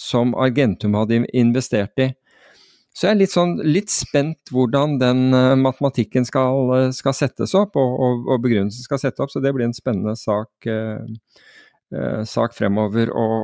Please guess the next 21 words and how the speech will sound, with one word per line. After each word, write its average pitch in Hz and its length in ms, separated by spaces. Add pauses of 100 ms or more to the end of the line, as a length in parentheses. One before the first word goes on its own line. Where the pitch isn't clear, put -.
(140)
å - 40
følge 113 300
med 104 240
i. 123 60 (500)
Så - 160
var 202 80
det 226 80
en 220 140
annen 123 180
sak 139 240
jeg 151 160
så, 185 220
og 156 100
det 160 140
var, 131 320 (800)
eh, 123 720 (240)
Nvidia. 127 340 (1160)
Eh, 139 480 (720)
nei, 117 160
det 120 140
heter 113 200